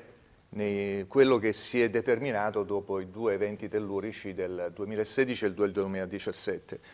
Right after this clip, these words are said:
Eh, peraltro sulla costa, e quindi a Giulianova ci sono tante seconde case degli amici di Teramo, famiglie che si sono trasferite, altre che abbiamo <coughs> ospitato in strutture,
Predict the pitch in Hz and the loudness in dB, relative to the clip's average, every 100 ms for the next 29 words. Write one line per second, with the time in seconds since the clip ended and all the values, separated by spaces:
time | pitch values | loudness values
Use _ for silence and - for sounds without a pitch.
0 | - - - - - - - 104 117 107 | -20 -20 -20 -18 -16 -6 6 10 10 8
1 | 104 - - - 113 107 120 123 110 - | 2 2 -4 -4 4 4 10 10 10 4
2 | 95 - 110 101 92 - - _ - 95 | -2 -2 -4 -4 -6 -8 -20 _ -16 -10
3 | 101 95 110 123 101 92 101 95 92 90 | -6 -2 4 6 4 0 -4 -2 -4 0
4 | 120 113 104 - 90 - 95 113 110 104 | 4 4 2 -2 -4 -2 0 0 0 0
5 | 95 107 104 104 98 90 90 87 90 85 | 2 6 6 6 2 -2 -4 -8 -6 -6
6 | 87 95 98 - 95 95 131 135 117 107 | -6 -6 -6 -8 -10 0 8 12 12 8
7 | 101 101 98 50 50 50 - - - - | 4 0 -2 -6 -12 -14 -18 -20 -12 -6
8 | 98 110 117 107 92 87 101 - 101 98 | -4 -4 2 2 2 -4 -8 -6 -4 -2
9 | 98 - 113 139 123 104 117 120 110 98 | -2 0 0 2 4 10 10 10 6 6
10 | 101 - 113 107 98 - 101 113 120 120 | 12 12 12 6 2 0 4 10 10 10
11 | 110 104 113 104 - - 101 - 117 110 | 8 4 2 -4 -6 -8 -12 -6 0 4
12 | 104 | 4